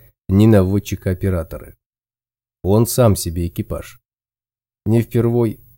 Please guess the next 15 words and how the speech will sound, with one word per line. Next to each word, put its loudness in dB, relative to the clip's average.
За 2
секретные 0
операции -2
выплачивают -4
хорошие -4
премиальные 0
наличными, -4
в -6
валюте, -2
по 4
отдельной 2
ведомости -2
лично -4
в -6
руки. -14